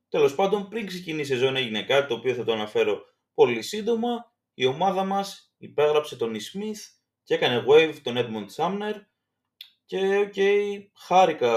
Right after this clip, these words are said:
που ήρθε πίσω ο Smith. Πιστεύω ότι όταν είναι έτοιμος θα προσαρμοστεί γρήγορα, επειδή ξέρει τους περισσότερους παίκτες, ξέρει τον Λαμέλο, ξέρει τον P J, ξέρει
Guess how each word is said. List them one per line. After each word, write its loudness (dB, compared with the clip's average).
που -8
ήρθε -6
πίσω -4
ο 2
Smith. -6
Πιστεύω -4
ότι -6
όταν 0
είναι -2
έτοιμος -6
θα -2
προσαρμοστεί -4
γρήγορα, 2
επειδή -2
ξέρει 4
τους -14
περισσότερους -6
παίκτες, -2
ξέρει 2
τον 0
Λαμέλο, -2
ξέρει -2
τον -8
P -4
J, -6
ξέρει 0